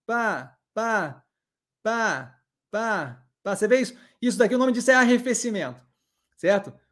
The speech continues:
Hoje, em três, tivemos aí um saltinho pra três ponto dois atual, tá? Um pouco abaixo da projeção de três ponto três, mas essa linha aqui, essa, essa, essa linha aqui, o nome disso é arrefecimento da inflação. O pico está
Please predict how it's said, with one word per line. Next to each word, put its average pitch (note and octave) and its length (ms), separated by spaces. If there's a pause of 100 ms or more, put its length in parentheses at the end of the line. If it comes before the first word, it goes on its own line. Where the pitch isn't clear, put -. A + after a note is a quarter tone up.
(140)
Hoje, G3+ 460
em G3+ 100
três, A#3 600
tivemos G3+ 400
aí G#3 80
um G3+ 100
saltinho A3 720
pra E3 160
três E3 220
ponto A3+ 240
dois A#3 240
atual, A3+ 560 (420)
tá? C#3+ 180
Um D3 120
pouco A#3+ 280
abaixo F#3 360
da F#3 80
projeção F3+ 360
de F3+ 80
três G3 140
ponto A3+ 160
três, A#3 340 (280)
mas G#3 280
essa A#3 460
linha G#3+ 420
aqui, A3 400
essa, D#3 280
essa, D#3+ 240
essa F3 240
linha A3 260
aqui, G#3 340 (400)
o F#3+ 40
nome A3+ 260
disso A3+ 200
é A#3+ 60
arrefecimento A#3 640
da A3 60
inflação. F#3+ 380
O D3+ 80
pico B3 400
está F#3 480